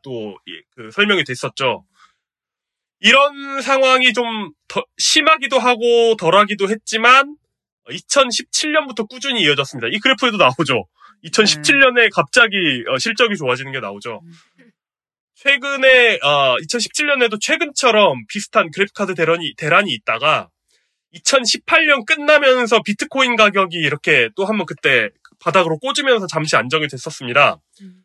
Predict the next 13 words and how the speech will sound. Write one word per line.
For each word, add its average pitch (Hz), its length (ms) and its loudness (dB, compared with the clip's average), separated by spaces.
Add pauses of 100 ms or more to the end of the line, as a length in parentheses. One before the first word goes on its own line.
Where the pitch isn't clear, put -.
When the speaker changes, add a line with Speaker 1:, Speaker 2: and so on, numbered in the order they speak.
(600)
Speaker 1:
지금 277 380 2
그래픽카드 233 540 0
대란은 196 340 4
이천이십 196 640 -2
년에 240 260 4
다시 180 280 -4
시작된 196 600 -2
이 208 160 -6
차 233 220 2
대란이고요. 139 640 -2
무슨 135 180 -14
정유재란 190 680 2
같은 120 300 -2